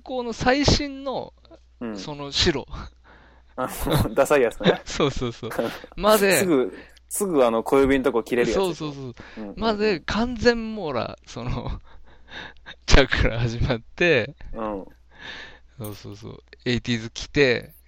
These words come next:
Speaker 1: みたいな。
Speaker 2: うんうんうん。
Speaker 1: で、ユーエスメイド着て、けん-、
Speaker 2: うん。
Speaker 1: 現行までっていう
Speaker 2: うん。
Speaker 1: 流れを、白だけで揃えたみたいな。
Speaker 2: あー、なるほど。
Speaker 1: うん。
Speaker 2: もう全部だ。
Speaker 1: 千足。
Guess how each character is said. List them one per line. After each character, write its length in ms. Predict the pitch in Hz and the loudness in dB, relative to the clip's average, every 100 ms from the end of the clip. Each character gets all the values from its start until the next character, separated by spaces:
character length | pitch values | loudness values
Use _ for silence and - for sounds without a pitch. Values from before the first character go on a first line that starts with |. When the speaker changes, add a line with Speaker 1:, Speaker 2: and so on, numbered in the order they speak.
| _ - | _ -18
Speaker 1:
み 140 | - 101 | -12 -4
た 160 | 110 | -4
い 80 | 104 | -4
な。 60 | 101 | -6
Speaker 2:
う 60 | |
ん 20 | 101 | -10
う 20 | |
ん 40 | |
う 20 | 110 | -12
ん。 80 | - | -12
Speaker 1:
で、 80 | |
ユ 100 | 127 | -10
ー 20 | 123 | -10
エ 40 | |
ス 120 | 123 | -8
メ 80 | 127 | -10
イ 20 | |
ド 80 | 113 | -10
着 160 | - - | -12 -14
て、 540 | - 175 156 - - - | -4 -2 -2 -4 -16 -18
け 160 | - 110 | -16 -14
ん-、 100 | 110 | -14
Speaker 2:
う 60 | 107 | -12
ん。 60 | |
Speaker 1:
現 260 | 98 117 117 | -2 -2 -2
行 220 | - 120 | -10 -10
ま 140 | 113 117 | -6 -4
で 100 | 107 | -4
っ 20 | |
て 200 | - 110 | -6 -8
い 80 | 107 | -8
う 200 | 107 - - - - - - | -12 -18 -20 -20 -20 -20 -20
Speaker 2:
う 60 | 107 | -12
ん。 80 | 101 | 0
Speaker 1:
流 300 | 131 135 147 | 0 2 -2
れ 140 | 160 | -2
を、 300 | 170 147 - - _ - - | -4 -6 -10 -18 _ -20 0
白 420 | - - 240 220 | 6 6 6 0
だ 160 | 139 160 | 0 2
け 140 | 151 | 2
で 100 | 110 | 0
揃 300 | 101 123 131 | -4 -6 -4
え 60 | 123 | -4
た 120 | 98 | -6
み 100 | 101 | -8
た 120 | 95 | -10
い 60 | 98 | -10
な。 100 | 120 - - - - - | -12 -20 -20 -20 -18 -10
Speaker 2:
あ 280 | 107 104 101 | -6 -6 -6
ー、 40 | |
な 100 | 104 | -6
る 80 | 113 | -6
ほ 60 | |
ど。 60 | 107 | -6
Speaker 1:
う 40 | |
ん。 40 | 113 | -8
Speaker 2:
も 60 | 120 | -10
う 80 | 170 139 | -10 -6
全 400 | 147 220 240 208 | 2 4 6 2
部 80 | 123 | 2
だ。 60 | 87 | 2
Speaker 1:
千 260 | 180 156 | 4 2
足。 140 | - | -2